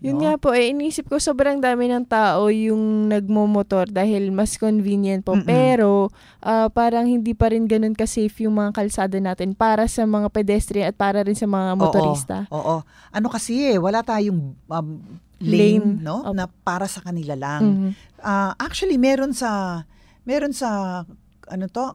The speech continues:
Speaker 2: Commonwealth.
Speaker 1: Opo.
Speaker 2: No? Kaya lang, hindi nila solo, eh.
Speaker 1: Pwede rin, ah, daanan ng ibang mga
Speaker 2: Oo,
Speaker 1: sasakyan.
Speaker 2: eh. Pwede rin pasukin ng mga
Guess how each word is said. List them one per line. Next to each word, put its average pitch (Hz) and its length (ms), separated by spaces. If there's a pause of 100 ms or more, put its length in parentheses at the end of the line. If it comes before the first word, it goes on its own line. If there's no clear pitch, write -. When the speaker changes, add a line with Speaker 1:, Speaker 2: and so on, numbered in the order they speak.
Speaker 2:
Commonwealth. 180 640 (160)
Speaker 1:
Opo. 196 400
Speaker 2:
No? 208 320
Kaya 311 400
lang, 151 480 (480)
hindi 294 240
nila 311 240
solo, 240 480
eh. 131 320 (200)
Speaker 1:
Pwede 233 320
rin, 226 240
ah, 202 240
daanan 208 480
ng - 40
ibang 202 200
mga 269 120
Speaker 2:
Oo, 254 120
Speaker 1:
sasakyan. 285 360
Speaker 2:
eh. 196 40
Pwede 214 240
rin 240 400
pasukin 220 480
ng 208 80
mga 185 300